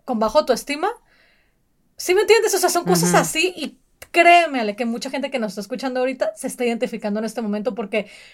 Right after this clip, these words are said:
Speaker 1: no son una, no son dos, no son tres, no son cuatro, son muchísimas las chicas con las que yo trabajo que, que les tengo que abrir los ojos y, y es, y es bien feo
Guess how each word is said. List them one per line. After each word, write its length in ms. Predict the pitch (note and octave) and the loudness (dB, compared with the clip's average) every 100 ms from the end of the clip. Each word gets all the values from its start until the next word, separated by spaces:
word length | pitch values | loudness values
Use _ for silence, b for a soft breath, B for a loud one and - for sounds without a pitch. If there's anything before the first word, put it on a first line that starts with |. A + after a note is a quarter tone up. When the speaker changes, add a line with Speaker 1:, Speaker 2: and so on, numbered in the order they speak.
| B _ | B _
Speaker 1:
no 220 | A#3 C#4 | 0 0
son 240 | C4+ E4 D4 | 2 0 0
una, 220 | C#4 C#4 | -2 0
no 100 | B3 | -2
son 160 | - B3 | -2 -2
dos, 80 | A#3+ | -4
no 60 | |
son 80 | A#3+ | -4
tres, 140 | B3 | -4
no 60 | A#3 | -4
son 80 | A#3 | -2
cuatro, 220 | A3+ - | -4 -6
son 240 | - C#4 C4 | -2 0 0
muchísimas 760 | C4+ C4 - C#4+ C4+ C#4 C4 | -4 -8 -8 -8 -6 -4 -4
las 120 | A#3 F#3+ | -4 -6
chicas 280 | G#3 A3+ | -8 -8
con 80 | A3+ | -6
las 120 | G3+ | -6
que 80 | G#3 | -6
yo 80 | F#3+ | -4
trabajo 500 | G#3+ A#3 A#3+ D#4 D#4+ B B B B - | 0 0 0 -4 -8 B B B B 0
que, 300 | C#4 B3 A#3+ | 6 6 4
que 140 | C#4 B3+ | -2 0
les 140 | G#3 | 0
tengo 200 | C4+ D#4+ | -2 2
que 80 | E4 | 2
abrir 180 | B3+ B3 | 2 2
los 180 | C#4+ | 2
ojos 300 | D#4+ D#4+ C#4+ | 0 -2 -6
y, 160 | C4+ A#3+ | -8 -8
y 120 | A#3 | -2
es, 180 | B3 G3+ - | -2 -2 -8
y 160 | C4+ A#3 | -6 -4
es 100 | G3 | 0
bien 200 | D4+ F4+ | -2 -2
feo 340 | - C4+ D#4+ | 0 2 2